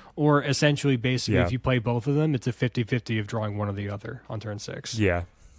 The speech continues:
Speaker 1: Um,
Speaker 2: <laughs> I could see the animation now as Chavez opens the star and then Kang punches her <laughs> and comes
Speaker 1: <laughs>
Speaker 2: in,
Speaker 1: Could you
Speaker 2: and then the
Speaker 1: imagine if
Speaker 2: next
Speaker 1: they, they added stuff like that? That'd be
Speaker 2: <laughs> The next
Speaker 1: amazing.
Speaker 2: game is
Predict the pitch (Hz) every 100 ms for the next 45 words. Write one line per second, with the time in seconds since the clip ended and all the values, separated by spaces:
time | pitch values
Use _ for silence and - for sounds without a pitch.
0 | - - - 143 107 101 98 107 107 -
1 | 101 - - - - 143 165 - 151 135
2 | 131 127 127 135 113 110 120 113 - 110
3 | 117 113 117 110 120 107 110 - 113 107
4 | 101 - 107 104 110 107 123 127 143 143
5 | - - - - 110 113 113 113 117 117
6 | 147 185 233 185 165 - 196 180 151 151
7 | 170 135 123 143 151 175 180 180 202 208
8 | 160 165 131 127 131 127 113 113 123 123
9 | 127 104